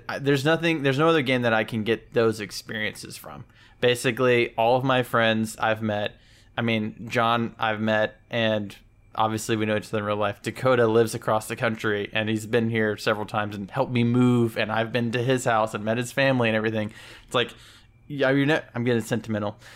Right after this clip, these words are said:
You're not gonna get those kinds of, like, bonds for something like Counter-Strike, where literally you get in the game and I just scream like a psychopath at people online and, like, curse them out and just, like, act like a total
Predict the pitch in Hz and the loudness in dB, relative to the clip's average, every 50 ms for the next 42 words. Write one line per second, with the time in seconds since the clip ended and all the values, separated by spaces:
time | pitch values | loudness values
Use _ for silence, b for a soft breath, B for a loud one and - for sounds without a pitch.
0 | B B B B 143 139 139 139 139 147 147 - - 139 135 139 139 131 120 139 | B B B B 0 2 4 4 4 2 2 0 0 0 0 2 2 2 2 2
1 | 135 127 - - 135 131 135 135 131 277 - 135 120 135 135 - 240 135 147 135 | 2 2 2 2 4 4 4 4 2 2 0 2 2 0 2 2 2 2 2 2
2 | - - - 208 131 135 135 180 - 127 180 160 147 151 151 135 123 113 - - | 0 2 0 0 2 2 0 0 -2 -2 0 0 0 2 2 2 0 0 -2 -2
3 | - 165 175 160 - - - 127 117 117 113 113 - 131 127 120 113 123 143 151 | -2 0 0 0 0 0 0 2 2 2 0 -2 0 0 2 2 2 2 2 4
4 | 156 156 151 143 135 131 131 127 113 139 135 127 123 117 104 127 127 131 131 120 | 4 4 2 2 2 2 2 2 2 2 2 2 0 -2 0 0 2 2 2 2
5 | 113 110 110 113 117 113 107 - - - - - 135 127 131 135 135 131 123 110 | 2 2 0 0 0 -2 -4 -6 -6 -6 -6 -4 -2 0 2 2 2 2 2 2
6 | 110 113 110 - - - 131 120 123 123 127 120 107 117 107 107 104 - - - | 0 -2 -4 -8 -6 -2 0 0 0 2 2 0 2 2 2 0 0 -2 -6 -6
7 | - 139 131 113 123 117 107 107 104 110 117 123 123 117 110 107 107 110 110 - | -2 0 0 0 2 2 2 2 2 2 2 2 2 2 2 0 0 -2 -2 -2
8 | 117 110 110 107 101 - - 123 120 117 - 117 113 113 110 113 113 113 101 - | -2 0 0 0 -2 -2 -2 -2 -4 -2 -2 -2 -2 0 2 2 2 2 0 0
9 | 104 107 107 107 - 120 117 - - - 104 98 101 - - - 110 107 113 113 | -2 -4 -4 -4 -6 -6 -8 -6 -4 -2 -2 -2 -2 -2 -6 -6 -4 -4 -4 -2
10 | - 120 113 110 101 - - - - - 110 107 - - 135 113 | -2 -2 -2 -2 -4 -8 -8 -10 -10 -6 -6 -4 -2 -2 -2 -2